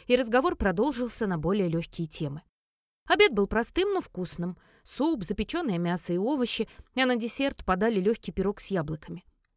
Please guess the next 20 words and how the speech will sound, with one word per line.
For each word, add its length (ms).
Мы 200
говорили 400
о 80
Люсиль, 440
о 80
том, 180
как 160
она 160
восстанавливается, 1000
и 120
даже 200
немного 400
о 60
празднике, 580
который 380
Рейнард 500
недавно 460
пообещал 480
ей 120
устроить. 560